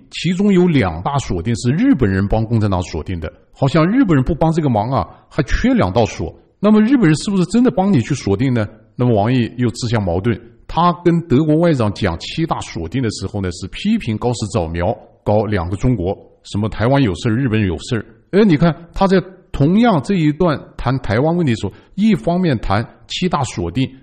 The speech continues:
有两个锁定的是日本帮忙锁定的，同时呢又责怪高市早苗，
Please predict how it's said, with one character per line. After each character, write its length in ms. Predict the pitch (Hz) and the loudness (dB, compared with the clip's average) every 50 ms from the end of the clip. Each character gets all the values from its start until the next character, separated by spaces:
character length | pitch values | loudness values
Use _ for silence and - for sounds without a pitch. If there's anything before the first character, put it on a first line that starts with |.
| - _ | -14 _
有 180 | - 117 127 139 | 2 2 2 4
两 400 | 127 131 131 120 107 92 92 98 | 4 4 4 4 2 2 0 0
个 120 | 110 185 180 185 - - - | 2 0 0 0 -2 -10 -6
锁 160 | - 107 101 | -4 -2 -2
定 120 | 98 120 151 | 0 0 0
的 80 | 135 120 | 0 -2
是 160 | 101 - 131 | 0 0 0
日 180 | 143 202 269 285 | 2 4 4 4
本 140 | 170 123 107 | 4 4 2
帮 160 | - 120 120 | 2 2 2
忙 100 | 113 107 104 | 2 0 -2
锁 200 | - - 90 82 | -2 -4 -6 -6
定 140 | 101 98 90 | -4 -6 -6
的， 100 | 85 82 - - _ _ _ - | -6 -8 -10 -14 _ _ _ -4
同 160 | - - 180 254 277 | 0 2 2 2 2
时 180 | - - 156 | 2 0 0
呢 140 | 170 170 160 | 0 2 2
又 140 | 160 190 190 170 - - - - - | 2 2 2 2 0 -2 -8 -18 -6
责 200 | - - 123 156 | -2 0 0 2
怪 160 | 151 170 143 | 2 0 0
高 160 | - 156 165 | 0 0 -2
市 60 | 151 147 165 131 | -2 -2 -2 -2
早 140 | 120 92 90 | -2 -2 -2
苗， 200 | 87 101 107 | -2 -2 -2